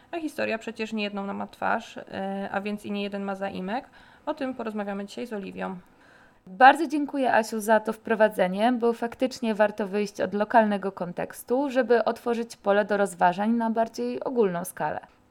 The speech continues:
Speaker 2: Dyskusja, jaka narasta wokół Her Story, wskazuje na wyzwania w tworzeniu wielowątkowej narracji o przeszłości w ogóle. Niezwykle istotna w wystawie o poznańskich naukowczyniach jest jej przekrojowość,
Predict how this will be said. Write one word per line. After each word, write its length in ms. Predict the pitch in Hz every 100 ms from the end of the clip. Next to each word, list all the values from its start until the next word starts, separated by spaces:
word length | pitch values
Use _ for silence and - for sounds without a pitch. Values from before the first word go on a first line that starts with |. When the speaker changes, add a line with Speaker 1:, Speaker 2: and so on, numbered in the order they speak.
| _ _
Speaker 2:
Dyskusja, 800 | 190 226 226 269 269 294 269 262
jaka 360 | 254 233 233 220
narasta 480 | 220 226 233 - 196
wokół 300 | 214 208 190
Her 220 | 196 190
Story, 440 | - 185 175 190
wskazuje 560 | 214 - 226 196 220 220
na 240 | 214 208
wyzwania 540 | 190 208 196 214 214 208
w 80 |
tworzeniu 500 | - - 196 208 202
wielowątkowej 720 | 185 208 196 202 190 202 190
narracji 560 | 190 180 185 175 - 180
o 80 | 175
przeszłości 800 | - 190 175 175 - - 202 196
w 160 | 208 202
ogóle. 380 | 202 - - - - - -
Niezwykle 640 | 220 240 226 294 277 247
istotna 680 | 240 220 - 214 - 175 190
w 60 |
wystawie 500 | 180 190 190 185 185
o 160 | - 165
poznańskich 640 | 165 - 190 185 - 208
naukowczyniach 800 | 202 180 185 185 - 170 185 220 208
jest 240 | 202 -
jej 140 | 196
przekrojowość, 920 | 196 - - 196 180 156 180 226 -